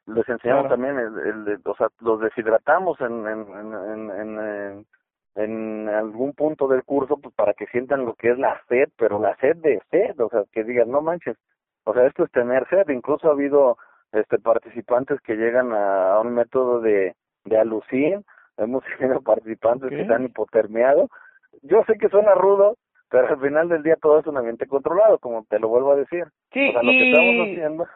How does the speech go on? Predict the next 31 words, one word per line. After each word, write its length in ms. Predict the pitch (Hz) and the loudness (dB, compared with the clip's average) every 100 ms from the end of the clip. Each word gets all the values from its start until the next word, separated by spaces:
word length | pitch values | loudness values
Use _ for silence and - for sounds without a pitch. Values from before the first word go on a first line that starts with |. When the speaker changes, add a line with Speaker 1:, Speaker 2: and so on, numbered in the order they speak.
| _ _ - | _ _ -2
Speaker 2:
y 60 | 202 | 0
retomo 380 | 214 214 233 254 | 2 0 0 2
lo 100 | 233 | 2
que 80 | |
dices. 340 | 170 180 151 117 - | 2 0 -2 -6 -4
Esto 260 | 196 196 220 | -6 -2 -2
es 160 | 214 | -2
para 220 | - 202 180 | 0 2 2
la 140 | 143 | 2
gente 240 | 156 156 - | 0 -8 -6
que 280 | 165 139 - | -2 -2 -4
de 140 | 151 | -2
verdad 300 | 143 147 165 165 | 0 2 0 0
le 100 | 175 | -2
apasiona 460 | 151 139 147 151 | -2 -6 -8 -8
las 100 | 160 | -8
montañas, 580 | 135 113 123 143 170 214 _ _ _ _ _ _ | -8 -6 -4 -4 -4 -12 _ _ _ _ _ _
que 840 | - 135 131 123 120 117 113 110 - _ _ | -2 0 2 0 0 -2 -4 -8 -10 _ _
quiere 340 | - 175 202 180 | -2 0 2 2
ir 200 | 175 175 | 2 0
a 60 | |
las 140 | 165 143 | 0 -2
montañas, 580 | 120 120 151 147 143 - _ _ _ _ _ | -6 -2 -2 -2 -8 -14 _ _ _ _ _
y 120 | 131 | -8
que, 100 | 127 | 0
bueno, 200 | 160 165 | 0 0
ustedes 300 | 139 180 175 | -2 0 0
están 260 | 175 170 170 | -2 -6 -4
compartiendo 680 | 180 175 147 139 151 151 151 | -4 -2 0 -2 -2 -4 -4
estos 280 | 147 156 151 | -4 -8 -10
métodos 640 | 151 151 147 135 135 | -6 -6 -2 -4 -4